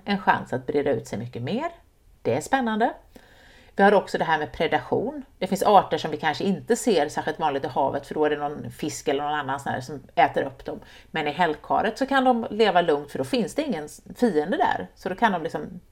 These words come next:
chilla runt. Och sen har vi då, som jag sa, det här med betning. Att har du inga betande snäckor så växer ju algerna ohämmat. Och då kan man ju laborera med det. Om vi har ett hällkar fullt med blåmusslor exempelvis, utan sjöstjärnor. Och så har vi ett hällkar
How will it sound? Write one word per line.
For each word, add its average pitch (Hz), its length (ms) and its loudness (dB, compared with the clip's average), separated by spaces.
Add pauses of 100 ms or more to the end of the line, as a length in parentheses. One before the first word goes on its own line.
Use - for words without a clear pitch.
(420)
chilla 160 380 0
runt. - 320 -8 (960)
Och 269 120 8
sen 247 160 10
har 175 100 4
vi 170 100 2
då, 156 120 2
som 156 140 -2
jag 151 100 2
sa, 139 180 2
det 143 80 0
här 143 120 -2
med 127 160 -4
betning. 127 500 -6
Att - 280 -10
har - 280 4
du 220 80 4
inga 190 200 2
betande 143 440 -2
snäckor - 380 -8
så 139 220 -4 (300)
växer 156 400 0
ju 240 40 6
algerna 143 360 2
ohämmat. - 600 -8 (600)
Och 240 80 2
då 226 80 4
kan 202 180 0
man 320 80 -2
ju 339 60 0
laborera 262 500 6
med 294 120 -2
det. 160 160 0
Om 156 80 -2
vi 208 60 2
har 240 160 8
ett 240 80 6
hällkar 226 460 4
fullt 175 320 -4
med 175 120 2
blåmusslor 180 520 -2
exempelvis, - 640 -8 (400)
utan 156 440 2
sjöstjärnor. - 600 -4 (1080)
Och 196 100 0
så 208 80 2
har 190 100 10
vi 175 60 8
ett 170 60 -2
hällkar 180 540 4